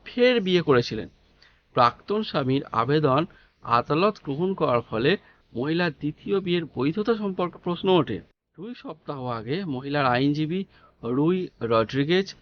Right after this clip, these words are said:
হাইকোর্টে আবেদন জানান, সঠিক সময়সীমা নিয়ে এখনও পর্যন্ত আদালতের তিন সদস্যের বেঞ্চ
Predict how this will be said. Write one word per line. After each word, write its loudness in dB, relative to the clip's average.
হাইকোর্টে -2
আবেদন 0
জানান, 0
সঠিক -6
সময়সীমা -4
নিয়ে 2
এখনও -2
পর্যন্ত -4
আদালতের 0
তিন 0
সদস্যের -2
বেঞ্চ 2